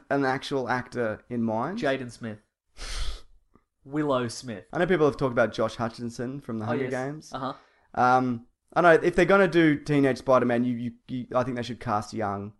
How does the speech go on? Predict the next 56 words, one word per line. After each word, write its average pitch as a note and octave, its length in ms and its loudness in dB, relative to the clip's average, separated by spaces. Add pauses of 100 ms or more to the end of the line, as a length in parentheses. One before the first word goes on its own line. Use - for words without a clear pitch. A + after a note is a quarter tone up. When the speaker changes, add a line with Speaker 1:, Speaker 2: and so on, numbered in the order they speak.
(120)
Speaker 2:
Uh-huh. C3 220 -12
Speaker 1:
and A#2+ 140 -2
go A2 140 2
with A2+ 100 -6
somebody A2 280 -4
who's A2 160 -6
not G#2+ 160 -4
incredibly G#2 380 -8
well G2 200 -6
known. G2 340 -10
Speaker 2:
Right, D3 360 -4
yeah, B2 160 -10
definitely. A2+ 440 -16
Speaker 1:
But D3+ 140 8
also, F#3+ 260 10
uh, D3 340 10
Daxon C#3+ 640 6
is - 80 -8
written B2+ 160 0
in. B2+ 100 2
He's E3 220 0
actually F#3 260 0
the C#3+ 80 -2
guy C3 180 4
who B2 140 -2
kicked C#3+ 320 -6
off A#2 440 0 (840)
the B2+ 180 0
official A#2 640 -2 (220)
thing. A#2 240 0
He B2 80 -4
said, C3+ 160 -2
"Can C#3 100 0
I B2+ 60 4
be B2 100 0
the A#2 60 0
official A#2 500 -4
Speaker 2:
Uh-huh. F#2+ 120 -16
Speaker 1:
Spider-Man?" C3 640 2
And A#2 260 0
then A#2 80 0
we A#2+ 80 2
Speaker 2:
Yep. B2 60 -2
Speaker 1:
went, A2+ 180 0
"Yes." C#3+ 400 4
Speaker 2:
How - 40 -6
about - 100 -2
Speaker 1:
And - 20 2
Speaker 2:
this C3 80 2
Speaker 1:
then B2 80 0
Speaker 2:
guy? A2+ 240 -2 (100)
I A#3+ 80 -4
reckon D4 200 -8
this E3+ 120 -12
would C#3 100 -14
work. - 360 -6